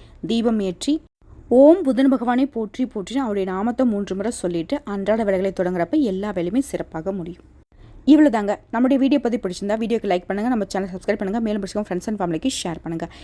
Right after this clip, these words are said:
இன்னைக்கும் சரி, என்னைக்கும் சரி, சிம்ம ராசிக்கு சிறப்பான நாளாக அமையறதுக்கு நம்ம துணை இருக்கோம். கடவுள் உங்களுக்கு துணை வராரு. வாழ்க வளமோடு, நலமோடு, வாழ்க வாழ்க பல்லாண்டு.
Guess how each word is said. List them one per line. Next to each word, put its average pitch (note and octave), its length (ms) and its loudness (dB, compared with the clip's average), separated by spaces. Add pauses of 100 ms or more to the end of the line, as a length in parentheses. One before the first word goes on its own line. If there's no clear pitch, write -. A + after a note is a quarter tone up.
(140)
இன்னைக்கும் C4+ 380 2
சரி, C#4+ 140 0 (220)
என்னைக்கும் G3 440 -6
சரி, D#3+ 160 -8 (300)
சிம்ம C4+ 320 4
ராசிக்கு A3+ 440 0 (680)
சிறப்பான A3+ 500 0
நாளாக F3+ 300 -2
அமையறதுக்கு E3+ 440 -4
நம்ம F#3 400 -4
துணை F3+ 280 -4
இருக்கோம். D#3 300 -8 (160)
கடவுள் G#3+ 360 0
உங்களுக்கு F#3 280 -6
துணை D#3+ 200 -4
வராரு. C#3+ 360 -6 (920)
வாழ்க G3+ 340 4
வளமோடு, F#3+ 440 0 (240)
நலமோடு, G3+ 500 0 (120)
வாழ்க F#3+ 400 0
வாழ்க G#3+ 280 -2
பல்லாண்டு. F#3 480 -6